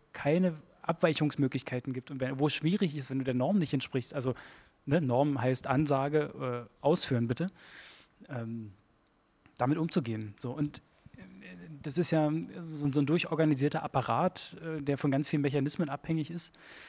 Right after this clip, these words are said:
und den viele ja auch so kennengelernt haben als Lehrkräfte, ne?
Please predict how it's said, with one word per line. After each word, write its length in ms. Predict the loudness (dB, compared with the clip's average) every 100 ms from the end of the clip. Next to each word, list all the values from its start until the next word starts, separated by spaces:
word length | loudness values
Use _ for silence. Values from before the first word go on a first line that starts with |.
| -6
und 160 | 0 2
den 100 | 2
viele 220 | 2 2
ja 80 | 2
auch 120 | 2
so 120 | -2
kennengelernt 460 | 2 4 4 2 -2
haben 120 | -6
als 240 | -8 -10 -2
Lehrkräfte, 640 | 0 2 -2 0 -4 -4 -6 -12
ne? 140 | -10